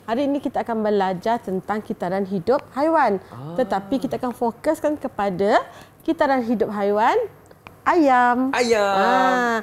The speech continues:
Speaker 2: Okey,
Speaker 1: Pernah
Speaker 2: baik.
Speaker 1: nampak ayam, Chris?
Speaker 2: Pernah nampak, Cikgu, eh?
Speaker 1: Ah.
Speaker 2: Yang tu lah, Cikgu.
Speaker 1: Ya.
Speaker 2: Ah.
Speaker 1: Ah, jadi kita kenali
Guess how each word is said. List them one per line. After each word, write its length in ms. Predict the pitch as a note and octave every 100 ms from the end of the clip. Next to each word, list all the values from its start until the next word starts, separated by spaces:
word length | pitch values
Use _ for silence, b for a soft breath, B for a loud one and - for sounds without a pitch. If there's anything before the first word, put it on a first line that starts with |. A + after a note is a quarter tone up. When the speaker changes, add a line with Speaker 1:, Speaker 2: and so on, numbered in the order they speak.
| - -
Speaker 2:
Okey, 400 | B2+ B2 A2+ F#2
Speaker 1:
Pernah 160 | -
Speaker 2:
baik. 120 | G4 A4+
Speaker 1:
nampak 120 | A4
ayam, 140 | A4 G#4
Chris? 240 | D#4 G#3 - - -
Speaker 2:
Pernah 320 | F#3 F3+ A3
nampak, 560 | G3 F#3 F#3+ A3 D#3+ -
Cikgu, 320 | A2 A#2 F3+ G#3
eh? 120 | G#3+
Speaker 1:
Ah. 160 | G3 F#3
Speaker 2:
Yang 140 | D#3
tu 160 | F#3 G#4+
lah, 120 | C#5 C#5
Cikgu. 200 | C5 A3 - - -
Speaker 1:
Ya. 640 | G#3 B3 C#4 C#4 B3 G#3
Speaker 2:
Ah. 400 | F3+ F#3 F3 D3
Speaker 1:
Ah, 20 |
jadi 220 | E3+ A3+ D#4+
kita 240 | - A3+
kenali 400 | A#3 A3 A3+